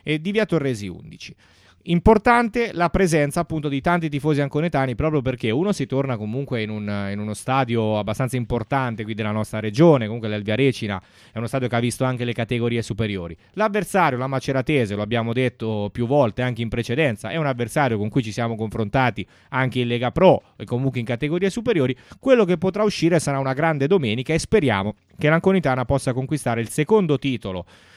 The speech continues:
stagionale dopo chiaramente aver centrato l'obiettivo primario del salto di categoria e quindi dell'approdo in eccellenza. Poi attenzione, perché la stagione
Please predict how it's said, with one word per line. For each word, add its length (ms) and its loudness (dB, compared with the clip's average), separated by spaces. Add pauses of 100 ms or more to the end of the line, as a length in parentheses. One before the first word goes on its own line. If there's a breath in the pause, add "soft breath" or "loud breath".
(120)
stagionale 640 2
dopo 300 6
chiaramente 420 -4
aver 160 0
centrato 520 -2
l'obiettivo 840 4
primario 440 0
del 140 -4
salto 300 0
di 100 -2
categoria 640 -2
e 140 -2
quindi 280 -6
dell'approdo 520 0
in 80 0
eccellenza. 680 -6 (560 soft breath)
Poi 380 8
attenzione, 540 2
perché 180 -2
la 80 2
stagione 640 6